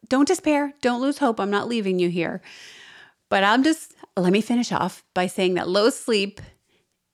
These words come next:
it can lead to a more erratic emotional state. I don't think I need to emphasize this too much. We've all experienced <laughs> this. We're a little less emotionally stable and controlled when we are living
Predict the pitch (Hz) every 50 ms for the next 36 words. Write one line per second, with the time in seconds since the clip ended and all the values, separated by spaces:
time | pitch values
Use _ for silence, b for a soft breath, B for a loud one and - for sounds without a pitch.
0 | _ _ _ 220 240 240 - - - 427 415 370 285 262 240 226 - 226 214 202
1 | 190 - - 202 196 196 196 196 196 190 196 - - 180 165 160 156 165 151 160
2 | 170 165 170 - - 175 175 180 170 160 151 - - 165 - 160 - - - 170
3 | - - - _ - 185 160 - - 277 277 269 262 - 247 208 214 202 196 196
4 | 185 - 196 - 185 180 170 165 190 175 - - 175 175 175 170 180 165 - -
5 | - 185 170 170 170 170 - - 196 185 180 - - 180 165 165 170 165 - -
6 | - - 170 151 147 151 165 170 - - - - 220 214 - - - B B B
7 | B B B 254 220 B - 240 247 247 247 247 269 269 269 269 262 262 262 -
8 | - - 214 202 196 208 202 208 226 247 - - - - 202 190 185 190 190 190
9 | 190 202 - 196 185 180 180 180 190 185 190 - - - - - - 185 180 190
10 | 196 196 220 240 247 247 240 233 226 - 214 202 190 - - - - 180 180 190
11 | 220 269 294 269 240 202 190 190 185 175 196 196 196 - 180 180 160 165 165 160
12 | 170 190 208 196 190 190 190 180